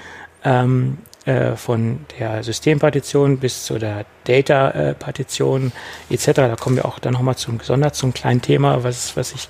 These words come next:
gerade noch herausgestellt hat, was, was sich nochmal differenziert zu Catalina mit dieser Geschichte. Aber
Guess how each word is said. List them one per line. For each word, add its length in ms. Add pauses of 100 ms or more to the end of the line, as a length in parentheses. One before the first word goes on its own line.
gerade 360
noch 60
herausgestellt 680
hat, 220
was, 200 (440)
was 140
sich 160
nochmal 240
differenziert 560
zu 160
Catalina 640
mit 240
dieser 300 (260)
Geschichte. 480 (720)
Aber 560